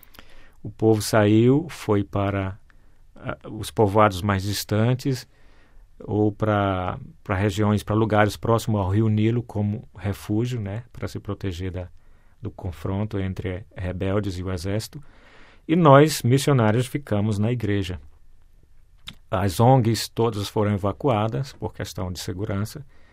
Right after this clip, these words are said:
Nós fomos consultados se queríamos ficar com o povo ou, ou sair, ir pra capital.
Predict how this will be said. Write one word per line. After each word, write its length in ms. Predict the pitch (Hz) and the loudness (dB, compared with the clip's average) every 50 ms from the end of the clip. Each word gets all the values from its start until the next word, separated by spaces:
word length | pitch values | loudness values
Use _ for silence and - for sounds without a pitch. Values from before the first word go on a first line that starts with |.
| - - - - - - - - - - - - | -20 -20 -20 -20 -20 -20 -20 -20 -20 -20 -12 -6
Nós 720 | 104 104 107 107 113 120 123 117 - - - - - - _ - - - - _ - - | -2 0 4 6 6 6 6 4 2 -2 -8 -10 -12 -14 _ -20 -20 -20 -20 _ -20 -16
fomos 300 | - - 113 110 110 107 | -8 -4 -2 0 0 0
consultados 720 | - - 120 117 - 151 143 - 110 107 110 113 113 113 - | 0 0 -2 0 -2 -4 -2 0 2 4 4 4 2 -2 -6
se 80 | - | -8
queríamos 540 | 107 - 107 104 104 101 107 104 101 98 - | -4 -2 0 0 2 2 0 0 0 -2 -6
ficar 580 | - - 92 - - 101 101 104 113 - - _ - - - - | -6 -10 -10 -6 -4 -4 -2 -2 -2 -4 -8 _ -20 -20 -20 -12
com 140 | - 104 101 | -8 -6 -6
o 40 | 92 | -6
povo 420 | - - 107 107 117 123 120 113 | -4 -2 0 2 2 2 2 0
ou, 240 | 107 110 120 - - - | 0 0 -2 -4 -8 -6
ou 140 | - 110 107 | -2 -2 -2
sair, 520 | - - 110 101 95 95 101 110 139 143 - - - _ _ _ - - - _ - - - - - - - - - | -2 0 0 0 2 2 0 0 -2 -4 -6 -12 -20 _ _ _ -20 -20 -20 _ -20 -20 -20 -20 -20 -20 -16 -10 -10
ir 80 | 98 | -8
pra 160 | - - 101 92 | -6 -6 -6 -4
capital. 800 | - 107 - - 117 - - 104 101 101 107 120 127 127 135 | -4 -4 -4 -6 -8 -4 -2 -2 0 0 0 -2 -4 -6 -10